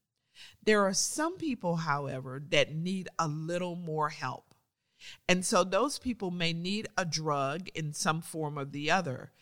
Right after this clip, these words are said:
but adding to it a natural remedy can boost the effectiveness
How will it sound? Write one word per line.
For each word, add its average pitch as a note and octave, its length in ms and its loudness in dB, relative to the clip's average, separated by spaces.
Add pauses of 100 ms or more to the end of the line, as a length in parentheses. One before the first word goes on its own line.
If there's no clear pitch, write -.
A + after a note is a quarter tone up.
(340)
but F#3+ 360 2
adding A#3 540 0
to A3+ 300 0
it C4 320 -2
a F3 120 2
natural F3+ 680 -2
remedy F3+ 680 -2 (320)
can G3+ 300 2
boost G3+ 500 2
the F#3 100 0
effectiveness E3 960 -4